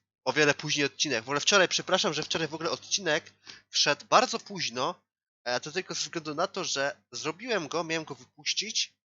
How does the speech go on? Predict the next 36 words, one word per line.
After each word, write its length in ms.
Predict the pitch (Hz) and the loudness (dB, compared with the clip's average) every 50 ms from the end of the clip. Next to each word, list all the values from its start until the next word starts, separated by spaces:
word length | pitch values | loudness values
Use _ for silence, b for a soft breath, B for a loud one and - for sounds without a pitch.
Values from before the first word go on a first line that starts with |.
| _ _ _ _ _ _ _ _ - | _ _ _ _ _ _ _ _ -6
całkowicie 520 | - 160 151 - - 165 156 170 - - 151 | -4 -4 -4 -4 -6 -8 -6 -4 -4 -2 0
zapomniałem, 720 | 127 147 - - 156 147 151 156 165 175 175 165 139 131 | 0 -2 -2 -2 -6 -4 0 4 6 6 8 6 6 2
że 100 | 127 135 | -2 -6
go 80 | 117 131 | -6 -4
mam 180 | 131 123 117 | -4 -4 -4
wrzucić. 360 | 117 120 - 151 156 - 127 117 | -2 -4 -4 -4 -4 -6 -6 -6
Myślałem, 260 | 123 - - 156 147 | -6 -4 -4 -2 -4
że 100 | 147 143 | -4 -4
go 100 | 127 131 | -6 -4
wrzuciłem, 480 | 127 - - - - 170 156 139 123 | -4 -2 0 0 0 2 0 0 -2
ale 140 | - 117 127 | -4 -8 -8
całkowicie 480 | - - 131 127 - 139 135 139 - 151 | -8 -10 -12 -10 -10 -10 -8 -8 -8 -8
o 20 | |
nim 120 | 131 131 127 | -6 -8 -6
zapomniałem. 680 | 139 131 - 131 127 135 143 151 180 226 254 254 - _ _ _ _ _ _ _ _ _ _ _ - | -8 -8 -8 -10 -10 -6 -4 0 0 0 0 -2 -6 _ _ _ _ _ _ _ _ _ _ _ -8
No 120 | 220 214 | -6 -6
i 80 | 208 202 | -4 -4
wszedł 300 | 196 - - 185 - - - - | -4 -4 -4 -4 -6 -8 -16 -14
troszeczkę 440 | - 147 - 143 127 - - 139 131 | -10 -8 -8 -6 -6 -6 -6 -6 -8
później. 440 | - - 135 123 - - 95 - _ b b b b b b - | -10 -10 -10 -10 -8 -10 -10 -14 _ b b b b b b 0
Dzisiaj 180 | - - 202 175 | 2 2 2 2
też 180 | - 190 170 | 0 -2 -2
będzie 240 | 170 185 180 185 180 | -2 -4 -4 -4 -4
później 300 | - 196 185 165 180 185 | -6 -6 -4 -4 -2 -4
odcinek, 460 | 170 - - - - 185 175 170 175 - | -4 -6 -6 -8 -6 -2 -2 -2 -2 0
ale 220 | - 139 151 151 | -2 -2 -2 -2
mi 80 | 156 151 | -4 -4
się 120 | - - | -4 -4
wydaje, 280 | 147 143 143 147 143 143 | -6 -6 -2 0 0 0
że 180 | 139 147 139 127 | 0 -2 -4 -6
przed 380 | _ _ - - - 202 151 | _ _ 2 4 4 4 2
dwudziestą 760 | 143 135 135 143 156 - 185 190 180 - - - - 170 156 | 0 -10 -8 -6 -2 0 2 2 2 2 0 0 0 -2 -2
pierwszą 520 | 151 - - 165 160 156 160 - - 160 147 | -2 -6 -4 -2 0 0 0 0 0 -2 -4
powinienem 680 | - _ - 196 185 208 196 180 170 170 151 143 139 135 | -8 _ -14 -14 -12 -10 -8 -4 -4 -4 -2 -4 -2 -2
się 180 | - - 143 | 0 0 -2
wyrobić. 640 | 127 120 131 151 151 139 131 123 107 110 107 - - | -2 -4 -2 -2 0 0 0 -2 -4 -6 -12 -12 -12